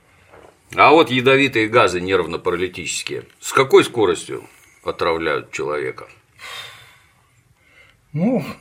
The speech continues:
Speaker 2: э, как правило, несколько секунд. Ну, то есть всё зависит от того, каким образом попадут. Если в лёгкие, то несколько секунд, если на кожу, может до минуты пройти.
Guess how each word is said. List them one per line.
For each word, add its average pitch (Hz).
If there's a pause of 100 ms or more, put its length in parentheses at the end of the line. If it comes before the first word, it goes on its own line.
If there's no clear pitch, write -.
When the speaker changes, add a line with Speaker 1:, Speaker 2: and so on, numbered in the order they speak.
(1200)
Speaker 2:
э, 131 (1300)
как 156
правило, 202
несколько 147
секунд. - (480)
Ну, 160
то 175
есть 151
всё -
зависит 143
от 139
того, 139
каким 131
образом 123
попадут. 120 (560)
Если 135
в 143
лёгкие, 180
то 123
несколько 135
секунд, 208
если 139 (440)
на 139
кожу, 151
может 127
до 123
минуты 147
пройти. 175